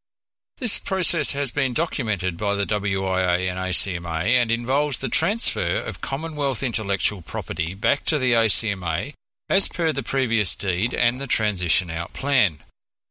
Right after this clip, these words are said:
This material was sent to the A C M A last Friday. This board has been receiving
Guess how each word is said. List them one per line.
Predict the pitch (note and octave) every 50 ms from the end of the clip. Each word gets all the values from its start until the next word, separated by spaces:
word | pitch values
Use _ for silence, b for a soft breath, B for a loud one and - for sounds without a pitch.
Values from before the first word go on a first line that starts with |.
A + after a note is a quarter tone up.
| _ _ _ _ -
This | - G2+ - -
material | F#2 E2 - - A2+ A#2 B2 C#3 C#3+ C#3
was | B2+ C3+ C#3 -
sent | - F#3+ G#3 A3 G3+ - - -
to | - - E3+
the | F3 E3+ F3
A | F3+ F#3+ F3
C | - - E3+ D3
M | C3 G#2
A | F2+ F2 G2+ B2+ C3+
last | A2 F#2 F2+ F#2 F#2 F2 - -
Friday. | - - - C#3 D#3+ F3 E3+ C#3+ C3+ G#2+ F2+ E2+ D#2+ - - - - - _ _ _ _ _ _ _ _ _ _ _ _ _ _ _ _ _ _ _ _ -
This | - C#4 B3 - - - -
board | B2 B2+ F3+ A3+ A#3+ G#3+ A#2+ F#2 F#2 G2+
has | G#2+ A2 C3+ D3+ C#3 -
been | - C3+ B2+ B2 A#2+
receiving | A#2+ A#2 - - C#3+ D3 E3 C#3+ G2+ D#2 F2 A2+ F3+ G#3 G3+